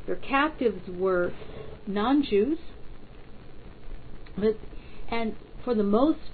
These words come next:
part, non-Jewish people are not, they do not have the category of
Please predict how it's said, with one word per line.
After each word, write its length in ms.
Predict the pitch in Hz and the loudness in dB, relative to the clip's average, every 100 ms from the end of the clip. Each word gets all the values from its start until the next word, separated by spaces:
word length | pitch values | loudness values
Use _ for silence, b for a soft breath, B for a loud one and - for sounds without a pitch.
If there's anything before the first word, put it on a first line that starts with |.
| - | -4
part, 360 | 165 311 415 - - - - - - - | -2 0 0 -2 -8 -10 -10 -8 -10 -8
non-Jewish 720 | 196 190 208 254 233 240 240 233 - | -4 0 0 0 -2 -2 0 -2 0
people 520 | 190 185 165 196 214 - - - - - - | 0 0 2 0 0 -8 -12 -10 -10 -10 -4
are 220 | 190 180 | -2 0
not, 480 | 185 196 226 254 - - - - - - - | -2 0 0 0 -4 -12 -12 -14 -14 -16 -4
they 140 | - 190 | 0 0
do 180 | 175 190 | 0 -6
not 340 | 185 214 254 | -2 0 -2
have 600 | - - 233 214 214 220 | -4 -8 0 2 2 2
the 80 | 208 | -2
category 720 | - 185 180 180 180 170 180 | -2 -2 -2 -2 -2 0 -2
of 280 | 175 160 151 | -4 -4 -4